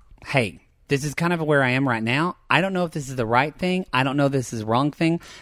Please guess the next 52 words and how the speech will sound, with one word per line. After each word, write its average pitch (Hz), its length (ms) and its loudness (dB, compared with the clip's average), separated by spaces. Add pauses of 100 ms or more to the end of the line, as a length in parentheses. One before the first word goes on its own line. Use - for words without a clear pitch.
This 110 100 -6
is 101 60 -8
just - 220 -2
kind 196 140 2
of 196 80 4
how 160 180 4
I 143 80 4
am 139 160 4
right 123 160 4
now, 131 340 2
and, 107 480 4 (600)
uh, 113 40 -2
I'm 107 800 2
gonna 139 140 4
kinda 156 220 0
try 143 180 0
to 135 80 -2
figure 131 240 0
this 117 200 -4
out." 104 260 0
And 110 280 -4
that, 131 260 2
it's 139 240 -6
all 151 160 -2
what 165 240 0
I 180 160 6
call 127 220 -2
that. 107 200 -4
I 113 100 -4
think 139 180 -4
that's 120 180 -4
just - 160 -8
checking 107 260 -4
in 104 100 0
with 95 140 -4
where 98 140 -2
you 95 160 -4
actually 90 360 -6
are. 92 320 -6 (380)
So - 200 -2
instead 110 280 0
of 107 100 -2
saying, 98 500 -4 (280)
"Yes, 135 340 2
I 117 80 -8
can 110 140 -8
be 110 80 -2
in 107 60 -2
a 107 40 -2
relationship," 107 540 -6
or 101 80 -2
"No," 127 420 4